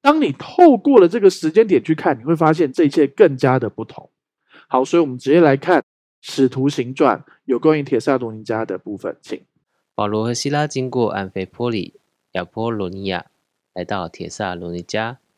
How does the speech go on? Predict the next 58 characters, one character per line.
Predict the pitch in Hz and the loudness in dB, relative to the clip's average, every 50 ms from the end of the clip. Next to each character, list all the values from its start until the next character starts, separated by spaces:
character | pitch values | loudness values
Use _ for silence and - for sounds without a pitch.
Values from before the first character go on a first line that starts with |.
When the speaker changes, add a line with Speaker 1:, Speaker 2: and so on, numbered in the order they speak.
| _ _ _ _ | _ _ _ _
Speaker 2:
在 | _ - 143 | _ -6 -4
那 | 151 160 151 | -4 -4 -4
里 | 127 104 92 - - - 147 | -4 -6 -8 -10 -14 -14 -10
有 | 92 87 85 - | -10 -8 -8 -8
犹 | - 92 87 82 | -8 -8 -8 -8
太 | - - 104 | -8 -8 -8
人 | 92 90 85 | -8 -8 -8
的 | 85 85 | -8 -10
会 | - - 98 87 | -8 -8 -8 -10
堂。 | - - 85 85 85 90 104 123 _ _ | -8 -10 -10 -10 -10 -10 -14 -16 _ _
Speaker 1:
好， | - 180 233 302 | -2 2 4 4
我 | 247 | 4
们 | 165 160 185 | 2 0 -2
今 | 185 254 | -2 -2
天 | 262 269 | -2 -2
看 | 269 - 247 214 | -2 -2 -2 2
到 | 208 214 175 139 | 4 4 4 4
吼， | 131 113 85 76 | 2 -2 -6 -8
使 | - - - 131 | -8 -8 -8 -2
徒 | - 175 | 0 0
行 | 214 - 208 233 | -2 -2 -2 -2
传 | 285 269 233 | 0 0 0
十 | - - 180 | -2 -6 -8
七 | - 226 208 | -8 -4 0
章 | 220 220 208 220 | 0 0 2 0
一 | 220 196 | -2 -6
节， | 160 - 123 110 120 | -6 -4 -6 -6 -6
保 | 123 _ 160 139 135 | -2 _ 2 2 4
罗 | 135 143 147 165 | 4 4 4 4
跟 | 175 214 214 226 | 4 2 2 0
希 | - - - 190 202 | -2 -6 -8 -6 0
拉 | 208 196 185 185 185 | 2 4 4 4 2
经 | - 190 190 196 | 0 -4 -4 2
过 | 196 208 185 - - | 6 6 6 6 4
安 | 277 262 196 165 | 2 2 2 4
菲 | 165 185 185 | 4 4 4
波 | 175 180 170 175 180 | 4 4 4 4 4
里， | 170 143 95 - _ _ _ _ _ _ | 2 2 -2 -8 _ _ _ _ _ _
经 | - 202 214 220 | -10 -8 -6 0
过 | 208 240 196 156 | 4 6 6 6
亚 | 147 143 139 120 110 113 | 6 4 2 2 2 0
波 | - - 214 214 | 4 8 8 8
罗 | 208 185 151 139 143 | 8 8 6 2 0
尼 | 143 143 151 | -2 -6 -6
亚， | 147 123 107 107 | -6 -6 -8 -8
然 | 120 123 | -10 -8
后 | 147 165 | -6 -4
来 | 151 127 123 | -2 -2 -2
到 | 127 165 151 123 110 - _ _ _ _ | 0 0 0 -2 -2 -6 _ _ _ _
帖 | - - 139 120 113 | -6 -2 -2 -2 0
撒 | - - 196 170 143 | 2 4 4 4 4
罗 | 120 123 117 120 | 4 0 -4 -6
尼 | 127 127 127 | -8 -6 -2
迦， | 143 139 127 131 | 0 0 0 0
在 | 170 156 143 | 0 -2 0
那 | 147 147 | 0 -2
里 | 139 123 110 | -4 -4 -6
有 | 110 101 95 101 - | -8 -8 -8 -8 -10